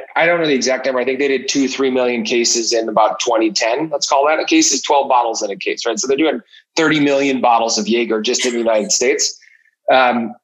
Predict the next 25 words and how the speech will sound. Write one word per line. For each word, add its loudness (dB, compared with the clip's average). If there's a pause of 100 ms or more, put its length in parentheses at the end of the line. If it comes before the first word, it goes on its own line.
(120)
when 0
Fireball 2
got -2
popular 0
and -8
people -4
stopped 0
taking -2
Jaeger 0
shots 0
and -2
they -2
started 0
drinking -4
Fireball, 0 (260)
Jaeger 4
lost 2
a 0
million -2
cases 0
in 0
about 0
two 2
years' 2
time. -2